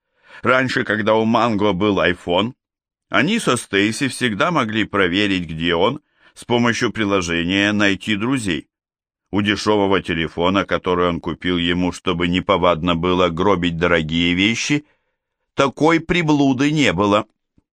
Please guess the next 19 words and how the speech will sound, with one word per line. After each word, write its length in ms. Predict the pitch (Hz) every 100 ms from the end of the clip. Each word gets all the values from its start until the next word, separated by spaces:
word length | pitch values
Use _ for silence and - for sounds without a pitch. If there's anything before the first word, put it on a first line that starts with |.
| -
Браун 600 | 95 107 107 117 147 147 _ _ _ _ _
нашёл 460 | 107 135 - 190 151
в 80 | 170
избранном 720 | 156 151 156 151 147 143 123
номер 440 | 139 143 139 135 - _ _ _ _
«Манго 840 | 92 113 123 123 123 110 117 120 -
Моб», 640 | 101 104 107 104 98 135 - _ _ _ _ _ _
прижал 480 | - 147 139 175 175
телефон 560 | - 127 120 143 139 117
к 80 |
уху. 380 | 95 90 - 120 - _ _ _ _ _ -
Из-за 380 | 107 98 113 110
рёва 300 | 135 127 123
толпы 420 | 117 104 - 143
едва 480 | 117 120 110 117 117
слышал 460 | - 113 110 110
гудки. 560 | 101 107 104 - 92 - _ _ _ _ _ _ _
Один, 720 | - 80 69 85 113 127 127 - _ _ _ _ _ _ -
другой, 760 | 107 113 87 95 131 131 101